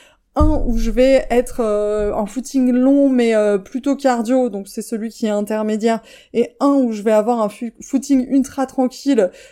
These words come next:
pour vraiment, euh, régénérer, bah en fait je pourrais me dire je joue à pile ou face quel va être, euh, le, le footing aujourd'hui, comme ça ça fait un truc aléatoire, et voilà, et je ressens pas toujours la même chose quand je suis en train d'aller courir.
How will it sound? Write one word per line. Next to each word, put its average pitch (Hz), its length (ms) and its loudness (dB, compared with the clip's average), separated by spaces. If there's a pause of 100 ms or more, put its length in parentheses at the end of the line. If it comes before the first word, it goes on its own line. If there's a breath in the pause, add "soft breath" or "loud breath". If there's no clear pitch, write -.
(120)
pour 214 180 -6
vraiment, 240 520 4
euh, 208 500 2
régénérer, 214 720 0
bah 233 180 -2
en 202 140 -2
fait 302 160 -2
je - 80 -18
pourrais 220 240 -4
me 214 80 -2
dire 285 160 0
je 240 100 -2
joue 254 200 -2
à 220 80 4
pile 226 220 -8
ou 214 60 -6
face 196 320 -2
quel 269 160 2
va 226 160 0
être, 269 240 -2
euh, 208 240 0
le, 202 220 -2
le 208 160 -4
footing 240 500 -4 (320 loud breath)
aujourd'hui, 214 480 0
comme 233 160 -2
ça 294 140 -4
ça 233 200 -4
fait 262 200 -4
un 240 100 -2
truc 220 220 -8
aléatoire, 208 560 0
et 208 80 -2
voilà, 202 260 -2
et 214 100 0
je 202 120 -4
ressens 226 240 -2
pas 277 140 0
toujours 254 300 -2
la 226 120 0
même 208 160 -6
chose 247 240 -8
quand 214 140 -10
je - 80 -18
suis 214 80 -12
en 202 40 -8
train 226 160 -10
d'aller 190 220 -6
courir. 180 180 -10